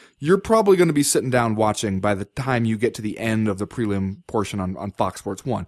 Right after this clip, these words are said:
And in fact, plenty of people might be watching that free portion on Fox Sports one that then do not go on to buy the pay-per-view. So it's a pretty good place for it. I mean, that could be a, a exciting fight and one that helps you promote a, a future title challenger.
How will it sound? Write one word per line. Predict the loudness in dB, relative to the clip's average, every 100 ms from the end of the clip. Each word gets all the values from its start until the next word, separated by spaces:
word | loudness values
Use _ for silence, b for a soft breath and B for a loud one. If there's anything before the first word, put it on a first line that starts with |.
| b
And | -10 -6
in | -4
fact, | 0 0 -2
plenty | -6 -2 0
of | 0
people | -2 0 0
might | 0 2
be |
watching | 2 2 0 0 0
that | 2 0 -4 -4
free | 0 0
portion | 4 4 4 0
on | 0
Fox | 2 0 2
Sports | 0 2
one | 2 2 2
that | 2
then | 0 2
do | 2
not | 2 0 0
go | 0
on | 2 0
to | 0
buy | 0 0
the | -4
pay-per-view. | -4 -4 -4 -6 -8 B B B B
So | 2
it's | 4
a |
pretty | -2 -2
good | -4
place | 0 0 0
for | -2 -2
it. |
I | 0
mean, | -2
that | -2
could | 0
be | 0
a, | 0
a | -2 0 2 2 2
exciting | -2 -2 -2 -2 -2
fight | 0 2 0 B B B B
and | -2
one | 2 2
that | 2 0 -2
helps | -6 -2
you | -4
promote | 0 4 4
a, | 4 2
a | -4
future | -8 -6 -6
title | -2 -2 -2
challenger. | -2 -2 0 0 2 2